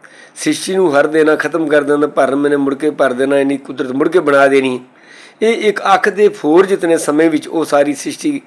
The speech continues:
ਦਿਸਦੀ ਗਰਕ ਕਰ ਸਕਦਾ ਹੈ, ਆਪਣੇ ਵਿੱਚ ਲੀਨ ਕਰ ਸਕਦਾ ਹੈ, ਤੇ ਫਿਰ ਮੁੜ ਕੇ ਬਣਾ ਵੀ ਸਕਦਾ ਹੈ। ਜਿਹੜਾ ਇੰਨੀਆਂ ਸ਼ਕਤੀਆਂ ਦਾ ਮਾਲਕ ਹੈ, ਉਸ ਨੂੰ ਤਾਂ ਕੋਈ ਮਾਣ ਨਹੀਂ,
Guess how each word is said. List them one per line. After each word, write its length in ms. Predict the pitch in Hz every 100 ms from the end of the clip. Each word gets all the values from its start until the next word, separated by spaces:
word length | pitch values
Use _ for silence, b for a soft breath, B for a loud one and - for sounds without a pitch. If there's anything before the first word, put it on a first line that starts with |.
| B B B -
ਦਿਸਦੀ 300 | 143 127 151
ਗਰਕ 240 | 151 175
ਕਰ 180 | 180 143
ਸਕਦਾ 340 | 147 147 151
ਹੈ, 200 | 139 139 -
ਆਪਣੇ 260 | 156 160 160
ਵਿੱਚ 160 | 147
ਲੀਨ 320 | 147 143 151
ਕਰ 160 | 160 151
ਸਕਦਾ 320 | 131 139 139
ਹੈ, 200 | 127 127 - - B B B -
ਤੇ 80 | 151
ਫਿਰ 220 | 131 185
ਮੁੜ 160 | 185 170
ਕੇ 100 | 156
ਬਣਾ 280 | 131 117
ਵੀ 100 | 120
ਸਕਦਾ 340 | 147 147 135 131
ਹੈ। 120 | 131 _ - B B B
ਜਿਹੜਾ 180 | 156 208
ਇੰਨੀਆਂ 400 | - 170 165 220
ਸ਼ਕਤੀਆਂ 360 | 175 143 165 165
ਦਾ 140 | 165
ਮਾਲਕ 480 | 147 127 135 135 131
ਹੈ, 140 | 123
ਉਸ 240 | - 196 240
ਨੂੰ 100 | 262
ਤਾਂ 100 | 247
ਕੋਈ 140 | 208
ਮਾਣ 260 | 170 143 139
ਨਹੀਂ, 240 | 135 135